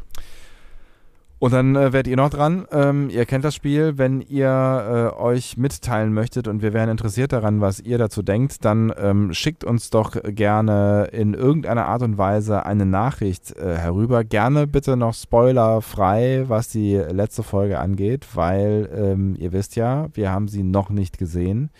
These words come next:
Das werden wir <laughs> vermutlich relativ zeitnah, äh, nachholen. Aber, ähm, genau, dann können wir, können wir vielleicht, wenn, äh, ihr sie noch nicht gesehen habt, auch so ein bisschen mit euch noch darüber diskutieren, wie es denn wohl weitergeht und was ihr glaubt, was aus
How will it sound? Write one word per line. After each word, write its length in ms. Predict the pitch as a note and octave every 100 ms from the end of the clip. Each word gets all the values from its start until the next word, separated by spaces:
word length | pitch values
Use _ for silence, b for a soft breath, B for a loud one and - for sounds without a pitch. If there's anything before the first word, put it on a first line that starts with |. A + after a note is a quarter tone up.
| B B B B
Das 180 | - F2
werden 180 | A2 B2
wir 80 | A#2+
<laughs> 0 |
vermutlich 600 | G#2+ G2+ D3+ B2+ - -
relativ 360 | D#3 - E3
zeitnah, 600 | - C#3 B2 - A2+ G#2+ B B B B B
äh, 440 | G#2 G2 F#2+ F#2+ -
nachholen. 800 | F#2+ F#2+ B2 - B2 A#2 A#2+ A#2+ -
Aber, 520 | G2+ G2+ G2+ G2 F#2+
ähm, 400 | - G2 F#2 F#2+ -
genau, 200 | F#2 E2+
dann 160 | E2 E2+
können 220 | F#2 F#2+
wir, 380 | F2 E2+ E2+ -
können 180 | - F2+
wir 80 | E2+
vielleicht, 360 | E2 F2+ -
wenn, 340 | F#2+ A2 A2 - - B B B B -
äh, 200 | F#2 F2 -
ihr 160 | F#2+
sie 120 | F2+ F2+
noch 180 | F2+
nicht 180 | G#2 A#2+
gesehen 260 | A2 G2 F#2+
habt, 140 | F2
auch 120 | D2
so 120 | - F2
ein 20 |
bisschen 240 | E2 F2
mit 120 | D#2 -
euch 180 | D2 D#2
noch 120 | D2
darüber 400 | D2+ D2+ D#2+ C#2+
diskutieren, 640 | - - D2+ - C#2+ C#2+ b b b b b -
wie 80 | E2+
es 80 | -
denn 200 | D#2 D2
wohl 120 | C#2
weitergeht 680 | C#2 D#2 D2 C#2 C#2 C#2+ -
und 200 | D2 C#2
was 180 | C#2
ihr 160 | - C#2+
glaubt, 300 | - A#1+ -
was 160 | C#2 -
aus 340 | D2 -